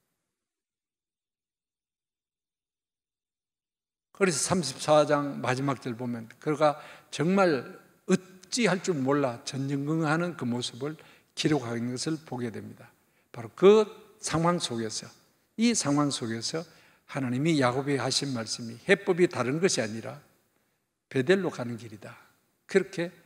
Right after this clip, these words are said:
말씀을 하신 것입니다. 왜 베델인가? 베델은 하나님을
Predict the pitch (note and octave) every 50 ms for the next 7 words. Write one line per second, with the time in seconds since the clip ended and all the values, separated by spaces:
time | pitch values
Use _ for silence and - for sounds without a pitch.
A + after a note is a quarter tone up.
0 | _ _ _ _ - C3+ A#2+ A2 - - - B2+ A#2+ B2+ C#3+ D3 C#3+ _ _ _
1 | _ _ _ _ - E3+ D3+ - - D3 A#2 A2 - - - B2 B2+ - _ _
2 | _ _ _ _ _ _ _ _ _ _ _ _ _ _ _ _ _ _ _ _
3 | _ _ _ _ _ _ _ _ _ _ _ _ _ _ _ _ _ _ _ _
4 | _ _ _ - - - _ _ - D3+ D#3 E3 D3+ A#2+ A#2+ A#2 C3 B2 A2 G#2+
5 | G2+ G2+ - - - - - _ _ _ _ _ _ _ _ _ _ _ _ _
6 | _ _ _ _ _ _ _ _ _ _ _ _ _ _ _ _ _ - D#3 F3+
7 | G3 F3+ F#3 F#3+ G3 F3 - - - - - - _ _ _ _ _ _ _ _
8 | _ _ _ _ _ _ _ _ _ _ _ _ _ - - - - G3 A3+ G#3+
9 | G3+ G3+ G3+ G3+ G3+ G3+ G3+ G3 F#3 F3+ - - -